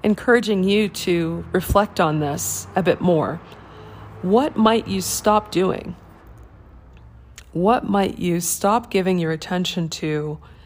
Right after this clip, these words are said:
What are some things or people, circumstances or situations that might be inducing a stress response?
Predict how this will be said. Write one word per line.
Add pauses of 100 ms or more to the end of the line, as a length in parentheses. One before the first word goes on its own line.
(1800)
What
are
some (540)
things
or
people, (380)
circumstances
or
situations
that (640)
might
be
inducing
a
stress
response?